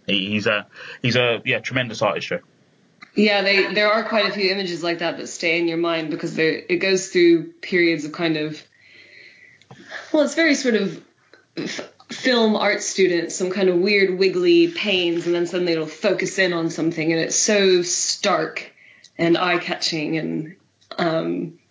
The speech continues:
Speaker 2: it just really stays with you. <laughs> It's, uh, but there's also some real loveliness in there. I did find a bit of it made me feel a bit anxious at the end, but a few of them really made me think,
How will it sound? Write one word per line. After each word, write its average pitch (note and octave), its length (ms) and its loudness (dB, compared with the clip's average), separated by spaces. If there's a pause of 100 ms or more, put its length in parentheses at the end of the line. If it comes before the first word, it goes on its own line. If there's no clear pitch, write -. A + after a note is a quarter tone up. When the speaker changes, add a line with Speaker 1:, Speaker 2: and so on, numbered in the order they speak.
(120)
Speaker 2:
it F3+ 140 -2
just B3 200 0
really A#3 200 4
stays A3 400 0
with G#3 240 -6
you. A3 380 2
<laughs> - 60 -20 (640)
It's, G#3 240 -2
uh, F#3+ 340 2 (140)
but A3 280 -6
there's C#4+ 160 0
also G#4 240 -2
some F#4 240 4
real D#4+ 180 4
loveliness A3+ 560 0
in E3+ 80 -2
there. E3+ 240 2
I F#3+ 60 0
did C4+ 160 -4
find B3 260 0
a A#3 60 0
bit A#3+ 140 2
of G#3+ 120 2
it F3+ 220 0
made G3+ 260 2
me G3 120 4
feel G3 260 2
a - 20 0
bit F#3 180 2
anxious E3 480 -2
at - 80 -2
the E3+ 140 2
end, D#3+ 220 4
but D#3+ 340 -2
a F#3 40 -6
few C4+ 200 4
of A#3+ 80 2
them G#3+ 160 4
really G#3 220 4
made G3 160 4
me F#3+ 80 6
think, G3 260 2